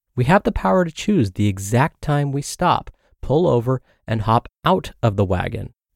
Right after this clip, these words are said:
not off the wagon, and march right over to the decadent, indulgent moment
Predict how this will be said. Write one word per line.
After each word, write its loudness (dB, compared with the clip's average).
not 2
off 2
the 2
wagon, -2
and 2
march -2
right 2
over 0
to -20
the 0
decadent, 0
indulgent -2
moment 2